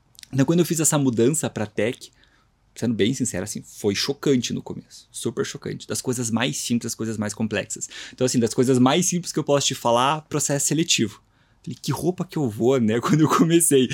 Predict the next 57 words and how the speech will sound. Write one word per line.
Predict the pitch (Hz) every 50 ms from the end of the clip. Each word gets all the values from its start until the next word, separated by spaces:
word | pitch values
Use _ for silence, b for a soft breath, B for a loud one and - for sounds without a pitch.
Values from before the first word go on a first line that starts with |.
| B 233 202 165 -
Porque | 160 156 156 185
eu |
falei, | 190 185 160
"Cara, | - - 208 190 160 170 -
como | 185 226
é | 233
que | -
eu | 233 214
vou | 240 214
vestido, | - 156 - - - - 180 156 127
né?" | 117 104
Pô, | - - -
uma | 226 233
tech, | - - 190 196 185 170
galera | 147 143 147 160 156
descolada, | 156 - - - - 156 139 139 156 170 170 160 123 113
tal. | - _ - 160 165 175 175 185 214 156
E | -
aí | 135 131
tem | - 147
uma | 147
história | 143 135 - 151 151 151
engraçada | 156 143 139 127 127 - - 131 135 135 139
que, | - -
assim, | 143 - - - 107 92 B B B B B -
eu | 135
não | 143 147
sabia | - - 131 143 139
como | - - 143 143 135 123
ir, | 110 - 92 - _ _
porque | - 107 95 98 - 104
eu | 98
vinha | 92 95 101 98 95
de | 87 92 95
empresas | 90 - 95 90 92 90 -
mais | 92 90 87 87 87 -
estruturadas, | - - - - - - 107 117 113
tradicionais. | - 92 90 - - - 101 117 -
Falei, | - 98
"Pô, | 92 -
uma | 98 92
posição | - 95 - - 101 98
de | 90
liderança, | 95 95 98 151 165 131 107 120 139 135 - - - B B B B B
enfim, | 110 107 101 - - 131 135 127
um | 110
cargo | 107 - 95 92 107
importante, | 107 214 214 - 110 117 113 101
eu | 92
vou | 98 92
ter | - 123
ti-, | - - - 156 -
vou | 98 107 113
ter | 107 -
um | 123 123
time | 117 - - 127 165
grande. | 165 139 117 127 147 147 -